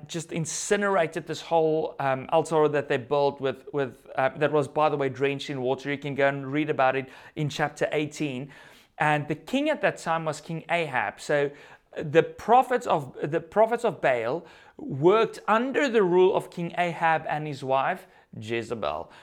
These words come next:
So let's read what happened. After this whole thing, when Ahab got home, he told Jezebel everything Elijah had done, including the way he had killed all the prophets of Baal. So Jezebel sent this message to Elijah.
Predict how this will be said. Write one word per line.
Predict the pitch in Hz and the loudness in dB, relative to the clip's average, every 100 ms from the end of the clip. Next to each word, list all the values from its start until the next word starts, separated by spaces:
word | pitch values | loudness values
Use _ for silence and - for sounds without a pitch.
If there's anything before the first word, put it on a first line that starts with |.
| - | -6
So | 143 | 0
let's | 147 147 147 | 2 2 0
read | 139 139 | 0 0
what | 127 123 | -2 -2
happened. | 120 123 107 - | -2 -4 -4 8
After | 240 254 285 | 8 8 4
this | 247 | 2
whole | 165 165 | 4 2
thing, | - - - _ - | 0 -12 -16 _ -2
when | 170 220 | 0 2
Ahab | 220 220 233 233 | 0 4 2 4
got | 170 | 0
home, | 160 127 113 | 4 4 2
he | 147 | -4
told | - - 254 | 0 2 2
Jezebel | 196 175 180 165 151 - | 2 0 2 2 2 -2
everything | 220 240 269 - 190 175 | -2 0 -2 -4 -6 -4
Elijah | 175 160 151 143 | 2 2 2 0
had | 139 135 | -2 0
done, | 117 113 131 - - - | 2 2 -2 -16 -12 -6
including | 170 190 269 302 277 | -6 -2 0 0 0
the | |
way | 208 175 175 | 4 4 4
he | |
had | 175 165 | 0 -4
killed | - 269 277 | -4 -2 0
all | 214 | 0
the | 180 | 0
prophets | 180 190 185 160 | -2 -4 -2 -4
of | 147 | -4
Baal. | 135 120 - - - - - - | 0 0 -2 -10 -20 -20 -20 -2
So | 202 | 0
Jezebel | 156 196 277 294 247 220 208 196 | 2 0 0 0 4 6 6 4
sent | - - 220 202 - | -2 -2 0 0 4
this | 233 - | 4 4
message | 214 208 208 226 208 - - | -2 -4 -4 -4 -6 -8 -8
to | |
Elijah. | 190 190 147 127 117 67 | -4 -2 0 -2 -4 -10